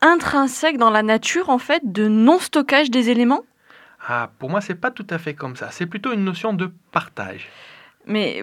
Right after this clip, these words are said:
Speaker 1: pourtant, il y a bien des êtres vivants dans la nature qui stockent, non ? Je pense, euh, aux, aux écureuils avant l'hiver, ou bien les plantes dans leurs graines qui stockent bien des réserves.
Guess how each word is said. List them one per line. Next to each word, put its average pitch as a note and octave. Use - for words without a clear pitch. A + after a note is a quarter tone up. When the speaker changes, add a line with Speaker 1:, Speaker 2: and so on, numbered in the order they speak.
Speaker 1:
pourtant, G#3
il G4
y D#4
a A#3
bien G3+
des G3+
êtres G3+
vivants G#3+
dans C#4
la G#3+
nature G3+
qui -
stockent, -
non ? B3+
Je -
pense, A#3
euh, G3
aux, F#3
aux G#3
écureuils G#3
avant G3+
l'hiver, A#3+
ou G#3+
bien G#3
les G#3+
plantes B3
dans G3+
leurs G3
graines B3
qui B3
stockent G#3
bien G3+
des G3+
réserves. B3+